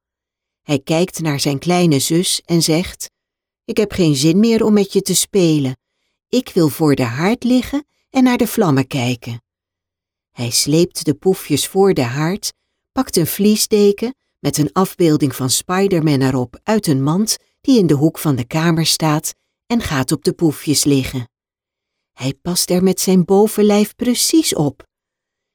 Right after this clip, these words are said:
Zijn benen bungelen over de rand. De vliesdeken doet hij over zich heen. Hij is lekker zacht en warm.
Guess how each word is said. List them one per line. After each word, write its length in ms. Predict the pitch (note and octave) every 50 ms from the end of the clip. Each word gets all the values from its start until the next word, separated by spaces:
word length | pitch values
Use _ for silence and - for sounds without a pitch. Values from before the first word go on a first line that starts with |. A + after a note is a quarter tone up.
| _ _
Zijn 340 | - - - B2 B2 B2 A#2+
benen 440 | - D#3 D#3 D#3 D#3+ D#3+ D#3 C#3+ C3+
bungelen 400 | - F3 F#3 F#3 E3+ D3 C#3+ C#3+
over 320 | D3 D3+ D3+ C#3+ - D3 D3+
de 140 | D3 C#3+
rand. 420 | - F3 F#3 F#3 D#3 - - - - _ _ _ _ _ _ _ _ _ _ _ _
De 140 | - B3+ A3
vliesdeken 720 | - B3+ B3+ C4+ C#4 - - - B3 B3 A#3+ - A3+ G3
doet 160 | A3+ A3 -
hij 200 | G#3 G3 F3 F3
over 260 | F#3 F#3 E3+ - E3
zich 260 | - - C3+ B2+ -
heen. 380 | - E3 E3 C3+ A#2 A#2+ A#2 _ _ _ _ _ _ _ _ _ _ _
Hij 260 | _ - C3 B2 A#2+
is 140 | B2 A#2 -
lekker 420 | - B2 C3+ D#3 E3+ - C#3+ C3 B2
zacht 600 | - - - C#3 D#3 E3+ - - - - - _
en 260 | - - D3 C3+ C3 B2+
warm. 440 | D3 D3 D#3 E3 D#3 C3+ B2 A2